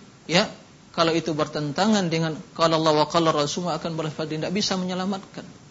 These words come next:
Yang bisa menyelamatkan seorang <clears throat> dengan rahmat Allah, amalan dia dan perbuatan dia. Nah, seperti itu. Kemudian pertanyaan kedua, apakah yang dibaca dengan begitu, ya, melihat Dajjal? Ya,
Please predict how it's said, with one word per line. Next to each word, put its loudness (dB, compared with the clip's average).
Yang -2
bisa -2
menyelamatkan -4
seorang -2
<clears throat> 10
dengan 4
rahmat 0
Allah, 2
amalan 2
dia 0
dan -2
perbuatan -8
dia. -18
Nah, -4
seperti -12
itu. -18
Kemudian 6
pertanyaan 4
kedua, 2
apakah 2
yang 2
dibaca -2
dengan -2
begitu, -4
ya, -4
melihat -6
Dajjal? -6
Ya, 0